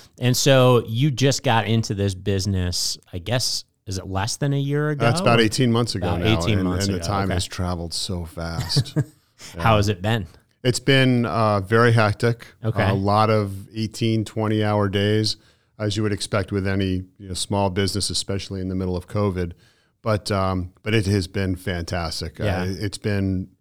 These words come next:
Speaker 2: uh, just fun. The people that I work with are, are fantastic.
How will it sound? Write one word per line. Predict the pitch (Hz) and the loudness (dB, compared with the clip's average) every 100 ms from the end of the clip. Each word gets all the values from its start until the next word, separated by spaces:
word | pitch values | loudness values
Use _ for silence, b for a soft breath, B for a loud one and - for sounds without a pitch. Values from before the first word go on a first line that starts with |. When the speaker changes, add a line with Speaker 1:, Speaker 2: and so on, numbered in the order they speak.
| _ _ _ 107 | _ _ _ -10
Speaker 2:
uh, | 85 80 | -8 -8
just | 76 90 - | -10 -10 -12
fun. | - 127 123 123 120 | -4 0 4 4 2
The | 98 | 0
people | 113 113 110 | -2 -2 0
that | 104 | 0
I | 101 | 0
work | 107 104 | 0 0
with | 117 104 | 0 2
are, | 95 92 107 | 0 -2 -4
are | 92 90 | -6 -6
fantastic. | - 92 87 98 98 92 104 92 | -8 -8 -4 -2 -2 -2 -4 -4